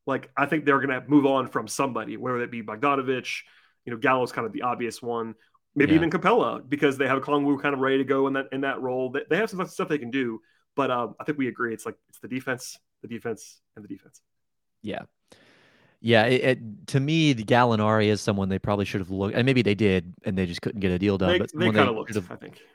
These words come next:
Speaker 1: Yeah.
Speaker 2: Yeah, someone they should have looked to move at the deadline. Like, like, I, the framework I was thinking of was, like, Gallinari for Gary Harris. Or some, eh, plus, you know, Gallinari plus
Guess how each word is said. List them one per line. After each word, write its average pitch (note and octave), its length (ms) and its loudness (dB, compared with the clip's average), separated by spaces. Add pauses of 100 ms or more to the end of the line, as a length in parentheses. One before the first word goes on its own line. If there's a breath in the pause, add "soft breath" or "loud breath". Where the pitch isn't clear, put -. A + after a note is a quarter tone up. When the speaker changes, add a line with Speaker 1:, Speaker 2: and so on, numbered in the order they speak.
Speaker 1:
Yeah. - 140 -10 (180)
Speaker 2:
Yeah, G2 220 2
someone B2 220 0
they A#2 40 4
should A#2 140 0
have G#2 100 2
looked G#2 180 0
to G#2 60 -4
move G2 220 0
at F#2 80 0
the F#2+ 80 -4
deadline. F#2 500 -4
Like, F#2 220 -4 (340 soft breath)
like, A2+ 220 -2
I, B2 160 2
the A#2 180 -2
framework A2+ 400 2
I G2+ 80 2
was G#2 140 0
thinking G2+ 240 -6
of F#2+ 100 -2
was, G2 100 -4
like, G2 140 0
Gallinari G2+ 500 2
for G#2 140 -6
Gary G2 320 -2
Harris. G2 560 -6 (240)
Or - 40 -14
some, A2 280 -2
eh, B2+ 120 0 (120)
plus, C3 260 2
you A#2+ 100 0
know, G#2+ 80 0
Gallinari A2 400 2
plus - 440 -2